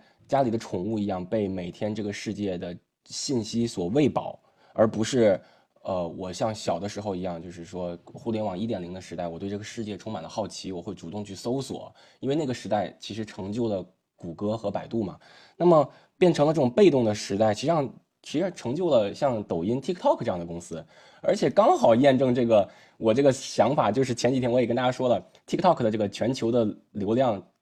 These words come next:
首次成为世界第一，超过了谷歌。也就是说，人类其实从一种主动搜索的能力变成了一种被动接受的这个能力。这个实际上我自己是悲观的，但是这是一种产品的形态啊，这种形态也是一种趋势，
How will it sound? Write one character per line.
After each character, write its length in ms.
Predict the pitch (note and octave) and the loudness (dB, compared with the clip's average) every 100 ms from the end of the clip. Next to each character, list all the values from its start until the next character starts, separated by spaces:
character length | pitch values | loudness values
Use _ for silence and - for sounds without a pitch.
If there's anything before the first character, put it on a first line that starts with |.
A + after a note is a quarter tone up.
| _ - | _ -18
首 280 | - G#2 F#2+ | -2 0 0
次 200 | - C#3 | -2 -2
成 120 | A#2 | 0
为 80 | A#2 | 0
世 140 | C3 | 0
界 100 | A#2 | 0
第 140 | G#2 A2 | 0 -2
一， 60 | |
超 200 | A2+ C#3 | 2 4
过 140 | C#3 B2+ | 6 4
了 100 | G#2+ | 2
谷 240 | G2 E2 | -2 -4
歌。 240 | D#2 G#2 G#2 - - - | 2 4 2 -6 -20 -8
也 80 | A2 | -2
就 100 | C#3 | 2
是 40 | |
说， 100 | D#3 | 4
人 220 | C3 A2+ | 6 8
类 180 | E3 D#3 | 8 8
其 200 | B2 C#3 | 6 2
实 160 | D3 D3+ | 2 2
从 280 | - A2+ | 0 0
一 80 | C3 | 0
种 220 | C3+ A#2+ | 0 -2
主 220 | A#2+ G#2+ G#2 | -2 -4 -2
动 160 | C3+ | -2
搜 220 | B2+ G3+ | 2 2
索 200 | B3 A#2+ | 2 -2
的 240 | F2 F2+ F#2 _ _ _ | -2 -6 -10 _ _ _
能 260 | - G2 G#2 | -8 -4 0
力 160 | A#2+ G#2 | 0 2
变 240 | D3 C3 | 0 0
成 160 | A2 A2 | 0 2
了 240 | A2+ G#2+ | 2 2
一 100 | B2 A#2+ | -4 -4
种 180 | G2+ F2+ | -4 -2
被 180 | D#3 | 0
动 200 | C3+ B2 | 2 0
接 160 | A#2+ D#3 | 0 -2
受 220 | E3+ F#3+ | 0 0
的 100 | A#2 | 0
这 120 | F#2 | -2
个 80 | F#2 | -6
能 180 | F2 - | -10 -12
力。 160 | E2+ - _ _ _ - | -14 -16 _ _ _ -2
这 100 | F#3 | 2
个 80 | |
实 100 | E3 | 2
际 80 | D3+ | 4
上 220 | F#3 F3+ A#2+ - - | 6 6 2 -6 -2
我 160 | G2+ | -2
自 140 | - D#3+ | 0 0
己 100 | G#2+ | 0
是 100 | G2+ | 2
悲 220 | G2 G#2+ | 2 4
观 180 | A2 G#2 | 6 4
的， 80 | |
但 180 | F#2 C#3+ | 6 4
是 80 | B2+ - - | 4 -4 -6
这 120 | D#3+ | -6
是 160 | D3+ C#3+ | -2 -2
一 80 | |
种 160 | B2+ F#2 | -2 -4
产 200 | F2 G#2+ | -6 -4
品 120 | C3 | -4
的 80 | F2 | -6
形 240 | E2+ - E2+ | -8 -12 -8
态 120 | B2+ | -6
啊， 180 | G2+ - _ _ | -6 -10 _ _
这 100 | - | -6
种 100 | C3 | -4
形 160 | G#2 G2+ | -4 -2
态 140 | C3 | -2
也 100 | G#2+ | -2
是 80 | F2+ | -2
一 40 | A#2+ | -4
种 100 | F2+ | -4
趋 220 | - A#2+ | -6 -6
势， 240 | - A2+ | -6 -10